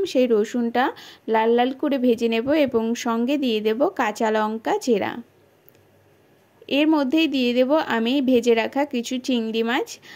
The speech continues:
আর এই চিংড়ি মাছটা দিলে কচুরলতির স্বাদটা খুবই ভালো আসে। এবার চিংড়ি মাছটাও এর মধ্যে হালকা ভেজে নিয়ে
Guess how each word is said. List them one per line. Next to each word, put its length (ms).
আর 160
এই 200
চিংড়ি 280
মাছটা 440
দিলে 300
কচুরলতির 640
স্বাদটা 420
খুবই 340
ভালো 340
আসে। 320
এবার 280
চিংড়ি 260
মাছটাও 460
এর 180
মধ্যে 280
হালকা 400
ভেজে 320
নিয়ে 220